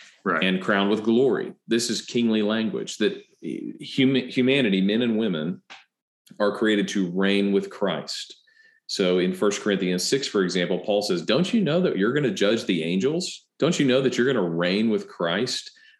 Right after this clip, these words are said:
Speaker 2: over the new creation?" So this was the plan for Adam, was that he would be this kind of king. And then when he falls, what it takes is, uh, a savior who comes and dies to redeem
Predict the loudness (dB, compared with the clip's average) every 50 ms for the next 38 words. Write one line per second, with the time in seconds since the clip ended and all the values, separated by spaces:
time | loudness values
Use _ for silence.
0 | _ _ _ 2 4 4 4 4 4 4 4 4 4 2 2 2 4 4 2 2
1 | 0 -2 -2 0 0 2 0 0 -2 -2 -4 -4 -6 -8 -12 -18 -20 -20 -20 -20
2 | -20 _ _ 0 2 4 4 4 4 2 2 2 2 2 4 2 2 2 0 -4
3 | -4 -6 -2 0 0 2 2 2 2 0 0 0 -2 -2 -2 -2 -2 0 0 0
4 | 0 0 -2 -2 -4 -10 -14 -8 -4 -2 -2 0 0 0 2 2 4 4 4 4
5 | 2 2 0 2 0 0 -2 -2 -4 -4 -2 -2 -2 -4 -6 -8 -8 -6 -6 -8
6 | -8 -12 -16 _ -20 -20 -20 _ _ _ _ _ 0 0 2 4 4 4 4 4
7 | 2 2 2 0 0 0 0 0 2 2 2 2 0 0 0 0 0 0 -2 -2
8 | -2 -2 -2 -2 -2 -2 0 0 0 0 0 -2 -4 -6 -8 -16 _ _ _ _
9 | _ _ _ _ _ -6 -2 0 0 2 2 2 2 2 0 -4 -4 -4 0 2
10 | 2 4 2 2 2 2 2 2 2 0 -2 -4 -4 -4 -2 0 0 0 0 0
11 | 0 -2 -2 -2 0 0 2 2 0 0 -2 -4 -4 -4 -2 -2 -2 -2 -2 -2
12 | 0 2 2 2 2 0 0 -2 -2 -2 -4 -4